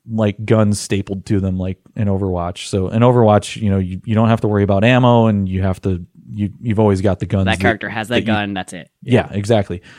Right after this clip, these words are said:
Speaker 1: But this is more Quake style, where you go out and there's just guns laying
Speaker 2: Everywhere,
Speaker 1: around.
Speaker 2: and you find them.
Speaker 1: There's different loadout guns. Like, you can start with different guns if you want, um, but they're all,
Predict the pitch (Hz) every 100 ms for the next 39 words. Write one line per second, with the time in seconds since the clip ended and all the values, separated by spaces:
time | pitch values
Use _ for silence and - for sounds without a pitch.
0 | - - 170 135 127 123 117 - 120 -
1 | 110 101 95 98 98 - 110 101 110 101
2 | 98 101 104 92 85 95 87 - 101 113
3 | 104 101 101 92 - - - 104 104 104
4 | 101 98 107 101 95 98 - 95 92 90
5 | 98 131 131 156 139 - 107 107 127 127
6 | 101 107 101 92 90 98 92 107 98 -
7 | - 110 - 135 127 160 170 156 170 170
8 | 180 185 180 196 220 _ _ _ _ _
9 | _ 120 113 104 101 95 - - 110 107
10 | 110 104 101 101